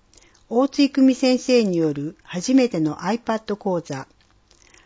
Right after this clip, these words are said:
初めて手にしたiPadを上手に楽しく使いたい人が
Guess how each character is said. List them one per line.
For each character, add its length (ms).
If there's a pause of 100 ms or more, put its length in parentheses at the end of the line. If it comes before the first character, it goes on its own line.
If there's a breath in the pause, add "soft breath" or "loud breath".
(300 soft breath)
初 200
め 120
て 140
手 160
に 140
し 80
た 140
iPad 520
を 260
上 300
手 100
に 140
楽 280
し 100
く 120
使 280
い 80
た 180
い 60
人 240
が 240